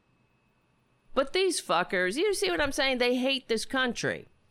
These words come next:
So what do you do when you hate America? You just, you flood it from sea to shining sea with lies,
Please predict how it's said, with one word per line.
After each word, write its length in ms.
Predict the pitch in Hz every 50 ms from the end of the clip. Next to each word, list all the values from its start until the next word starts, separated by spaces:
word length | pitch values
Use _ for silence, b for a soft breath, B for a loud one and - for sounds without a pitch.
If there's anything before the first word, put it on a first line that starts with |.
| B B B B -
So 540 | - - - 214 202 208 208 208 202 190 180
what 220 | 180 170 196 254
do 80 | 254 262
you 120 | 254 254
do 320 | 233 208 247 247 208 160 151
when 200 | 147 165 165 175
you 100 | 175 170
hate 220 | 185 180 180 165
America? 560 | 160 170 190 226 214 180 175 165 - 143 135
You 240 | 135 139 151 160 160
just, 440 | 147 156 170 165 165 151 - - -
you 160 | 170 180 190
flood 460 | 170 - - - 190 202 214 226 226
it 300 | 220 175 131 - 143 147
from 200 | - - 185 175
sea 300 | 170 - - 208 202 202
to 160 | 175 - 165
shining 540 | 156 - - 190 180 180 175 170 160 156 135
sea 280 | - - 180 185 185 170
with 220 | 151 139 139 -
lies, 720 | 123 110 120 135 135 117 104 101 101 101 123 156 190 - -